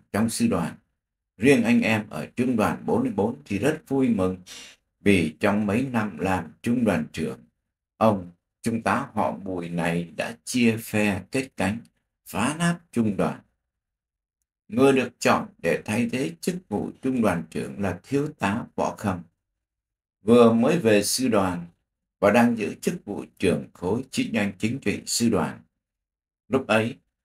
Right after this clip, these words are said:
mọi người đều nghĩ rằng ông tư lệnh đã cân nhắc rất kỹ lưỡng khi đưa ra quyết định này.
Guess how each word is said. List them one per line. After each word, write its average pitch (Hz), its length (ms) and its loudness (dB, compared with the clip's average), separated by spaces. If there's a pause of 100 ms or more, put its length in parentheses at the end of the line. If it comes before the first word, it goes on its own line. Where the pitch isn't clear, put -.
(280)
mọi 226 260 0
người 233 300 4
đều 110 180 2
nghĩ 107 300 -8
rằng 95 280 -2 (680)
ông 117 340 2
tư 110 120 2
lệnh 95 220 0 (120)
đã 113 200 -6 (100)
cân 117 320 4
nhắc 139 260 -6
rất - 240 -8
kỹ 123 220 0
lưỡng - 300 -10 (520)
khi 165 140 0
đưa 147 260 2
ra 135 200 -2 (120)
quyết 180 220 -4
định - 240 -2
này. - 240 -6